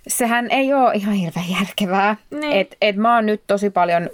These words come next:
Speaker 1: kyllä niinku huomioinut sen, että jos tulee sitä P K:ta, että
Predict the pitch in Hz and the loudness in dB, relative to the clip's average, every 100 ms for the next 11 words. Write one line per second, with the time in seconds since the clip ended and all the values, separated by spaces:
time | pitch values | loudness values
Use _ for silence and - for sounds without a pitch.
0 | - 196 180 170 - 262 269 196 185 - | -6 -4 -2 -4 -2 0 2 2 0 -2
1 | 202 190 196 - 196 - _ _ - _ | -2 0 -4 -4 -6 -6 _ _ -20 _
2 | - _ - _ - - - 226 - 233 | -20 _ -20 _ -20 -16 -4 -4 -2 0
3 | 220 208 208 196 - 202 190 190 190 196 | 2 2 0 -2 0 0 0 -2 0 0
4 | 196 | -2